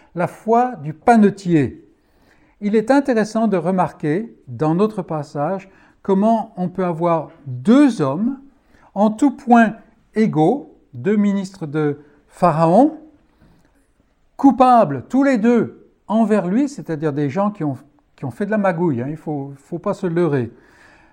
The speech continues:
Deux hommes qui sont emprisonnés ensemble, en même temps, dans le même lieu. Et pourtant, deux hommes qui manifestent une grande différence, l'un par rapport à l'autre,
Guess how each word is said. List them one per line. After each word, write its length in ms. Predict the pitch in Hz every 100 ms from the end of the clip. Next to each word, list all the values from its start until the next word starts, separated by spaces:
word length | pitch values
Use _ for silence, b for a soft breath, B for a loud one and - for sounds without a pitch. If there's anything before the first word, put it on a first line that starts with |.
| b -
Deux 420 | 135 233 240 202
hommes 200 | 247 233
qui 120 | 196
sont 320 | - 185 180 -
emprisonnés 920 | - 277 285 - 220 202 196 196 196 - -
ensemble, 760 | 240 294 - 233 226 233 190 -
en 120 | 175
même 300 | 208 262 233
temps, 200 | 240 233
dans 140 | 202
le 120 | 185
même 240 | 190 220 208
lieu. 540 | 202 190 127 - - _ _ _
Et 100 | 180
pourtant, 440 | 175 208 - 185 190
deux 340 | 160 196 160
hommes 240 | 180 202
qui 120 | 208 160
manifestent 720 | 156 175 165 - 175 175 - b b b
une 160 | 151 143
grande 440 | - - 190 226
différence, 720 | 208 190 190 175 151 147 - _ b b -
l'un 380 | 139 160 185
par 180 | 190 147
rapport 340 | 135 143 147 127
à 60 |
l'autre, 420 | 127 147 110 92